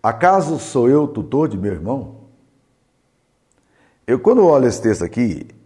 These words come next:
eu fico pensando, meus queridos irmãos, E nós muitas vezes agimos exatamente isso aí, ass-, dessa forma. Nós ach-, diz-, achamos que nós não temos que ajudar os nossos irmãos, que nós não temos nenhuma responsabilidade. Olha como a insensibilidade vai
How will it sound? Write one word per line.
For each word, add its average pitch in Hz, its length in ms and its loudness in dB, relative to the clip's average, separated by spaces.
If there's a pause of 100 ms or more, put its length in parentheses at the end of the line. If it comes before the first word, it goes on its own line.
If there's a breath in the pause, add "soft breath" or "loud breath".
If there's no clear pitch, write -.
(120)
eu 110 100 -4
fico 147 240 -8
pensando, 143 420 -2
meus 98 140 -6
queridos 90 320 -6
irmãos, 90 480 -12 (220 soft breath)
E - 20 -12
nós 127 220 -2
muitas 147 260 -4
vezes 110 200 -2
agimos 92 400 -6
exatamente 87 540 -10
isso - 180 -20
aí, - 120 -20 (240)
ass-, - 200 -12
dessa - 320 -16
forma. - 260 -20 (920 soft breath)
Nós 139 260 2
ach-, 131 340 0
diz-, 117 300 -6
achamos 117 480 0
que 107 340 -6 (420 loud breath)
nós 123 220 -4
não 123 140 -4
temos 117 340 -4
que - 340 -12
ajudar 104 360 -2
os 101 60 -6
nossos 85 340 -10
irmãos, 104 520 -10 (520)
que 113 80 -6
nós 123 180 0
não 113 60 -14
temos 123 200 -2
nenhuma 120 160 -2
responsabilidade. 85 680 -10
Olha 117 180 0
como 120 180 -8
a 123 40 -2
insensibilidade 104 760 -6
vai 98 240 -4